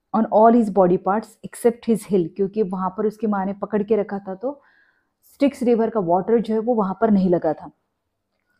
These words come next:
ये commander था mythical tribe का, जिसका नाम था Myrmidons। Myrmidons नाम की एक tribe थी जिसका ये commander था। ये बहुत ही,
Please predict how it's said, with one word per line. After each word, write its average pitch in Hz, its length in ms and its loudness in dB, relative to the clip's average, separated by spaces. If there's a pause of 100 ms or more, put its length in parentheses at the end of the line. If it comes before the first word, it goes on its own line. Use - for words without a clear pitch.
ये 226 100 4
commander 220 500 6
था 262 280 0 (380)
mythical 254 400 6
tribe 233 320 2
का, 226 180 -2
जिसका 220 300 0
नाम 214 160 0
था 220 140 -2
Myrmidons। 185 960 2
Myrmidons 185 600 0
नाम 180 120 -4
की 196 180 -4
एक 196 180 -4 (160)
tribe 214 220 2
थी 214 440 -8
जिसका 185 300 -2
ये 220 80 4
commander 180 440 2
था। 156 220 -10 (840)
ये 254 100 6
बहुत 220 460 4
ही, 294 60 4